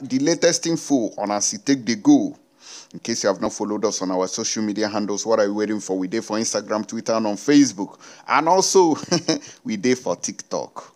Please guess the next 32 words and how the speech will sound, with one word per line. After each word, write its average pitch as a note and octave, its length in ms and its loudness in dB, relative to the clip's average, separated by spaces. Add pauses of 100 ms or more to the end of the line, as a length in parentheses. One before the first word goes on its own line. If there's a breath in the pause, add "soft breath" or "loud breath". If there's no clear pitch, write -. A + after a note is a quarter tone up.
Wetin C3+ 400 -10
dey - 80 -8
happen F2+ 420 -8
now? - 220 -12 (340 loud breath)
I B2+ 120 2
don F#3 280 2
dey E3+ 120 -2
for D3+ 220 -2
TikTok, D3+ 500 -6
dey C3 100 -4
wait E3 260 -4
for D#3 140 -2
una, C#3+ 160 -2
wait, D#3 240 -4
wait, E3+ 240 -4
wait, E3+ 220 -4
wait, E3 220 -4
wait, F3+ 200 -4
wait. G3+ 240 0 (180 loud breath)
They F3 120 6
say G3+ 180 2
for F3 220 2
where F#3+ 180 6
Lori G3 320 4
Ro, G3 200 4 (360 loud breath)
for D#3+ 160 4
Instagram, F#3+ 720 0 (200)
una C3+ 200 4
no E3 140 4
gree D#3+ 200 -6
follow D#3 320 0
me. C#3+ 240 0